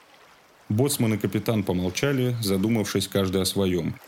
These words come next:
Трубка капитана Дарси потухла, и он, выстучив ее содержимое о поручень,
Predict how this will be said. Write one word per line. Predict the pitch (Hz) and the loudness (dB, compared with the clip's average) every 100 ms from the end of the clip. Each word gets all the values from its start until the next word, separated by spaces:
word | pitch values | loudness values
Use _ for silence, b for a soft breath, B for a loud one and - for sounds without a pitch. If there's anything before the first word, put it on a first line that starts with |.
| B B B | B B B
Трубка | - 139 135 113 | -2 0 0 0
капитана | 104 107 113 107 98 | 0 0 0 0 0
Дарси | 117 127 98 | 0 0 -2
потухла, | 98 95 151 135 117 107 | -4 -2 -2 0 0 0
и | 101 | 0
он, | 107 135 127 113 | 0 0 0 0
выстучив | 139 143 123 - 95 104 | 0 0 0 0 -2 0
ее | 104 98 | 0 0
содержимое | - 104 104 117 104 92 | 0 0 2 2 2 0
о | 85 95 | 0 -2
поручень, | 131 139 123 - | 0 0 0 -2